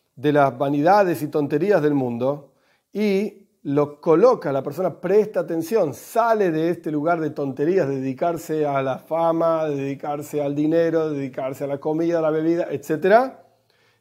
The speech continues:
y lo coloca totalmente con el pensamiento y la profundidad del intelecto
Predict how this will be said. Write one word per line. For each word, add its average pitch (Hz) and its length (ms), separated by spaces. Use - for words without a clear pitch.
y 160 100
lo 165 160
coloca 196 540
totalmente 214 920
con 143 160
el 143 120
pensamiento 143 800
y 135 40
la 135 140
profundidad 139 520
del 185 140
intelecto 165 800